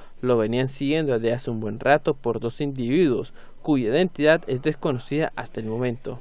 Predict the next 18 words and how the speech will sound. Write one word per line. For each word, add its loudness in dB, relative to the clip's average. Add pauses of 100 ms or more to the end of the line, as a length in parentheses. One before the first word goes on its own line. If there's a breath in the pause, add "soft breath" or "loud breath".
(200)
Después 6
de 6
seguirlo 2
por 0
varias 4
cuadras, 4 (200 loud breath)
lo -2
interceptaron 2
con 2
el 0
motivo 0
de 2
asaltarlo 0
y -2
quitarle -2
todas 2
sus -6
pertenencias, -2